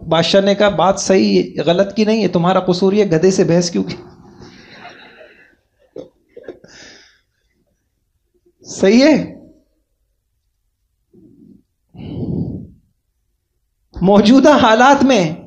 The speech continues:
आप कभी किसी से बहस ना करें। अगर कोई आपसे कहे, "हाथी उड़ता है," तो आप कहें, "हाँ, ठीक है, मैंने भी देखा था, सुबह दरख्त पे बैठा हुआ था।" <laughs>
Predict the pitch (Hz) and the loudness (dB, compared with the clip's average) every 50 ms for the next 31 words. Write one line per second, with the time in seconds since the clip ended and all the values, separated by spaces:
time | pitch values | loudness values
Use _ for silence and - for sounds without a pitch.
0 | - - - 220 254 254 269 - 247 240 294 285 285 285 - 285 285 285 311 226 | -6 -2 2 2 2 2 2 2 4 4 4 4 4 4 4 4 4 4 4 4
1 | 208 208 233 233 - 262 254 240 240 226 214 202 196 196 185 214 208 220 240 254 | 4 4 2 2 2 0 0 0 2 2 2 4 4 4 2 2 2 4 4 4
2 | 233 247 240 240 - 269 262 262 269 269 214 185 185 202 202 285 254 233 220 214 | 4 4 4 2 2 0 2 2 2 2 4 4 2 2 4 4 4 4 4 4
3 | 208 220 208 190 180 180 185 175 202 202 - 240 226 208 208 214 202 - - 240 | 4 4 4 4 4 2 2 0 0 0 -2 0 0 0 0 0 0 2 2 2
4 | 240 262 220 196 190 202 226 247 247 247 196 202 196 196 202 214 208 202 202 - | 2 2 2 2 4 4 4 4 4 4 4 4 4 4 2 2 2 2 2 0
5 | 208 196 208 165 185 185 214 208 - 220 196 170 165 160 185 175 82 - - - | 0 0 2 2 4 2 2 2 2 2 2 2 2 2 0 0 0 0 -2 -4
6 | - - 349 - | -2 -2 -2 -2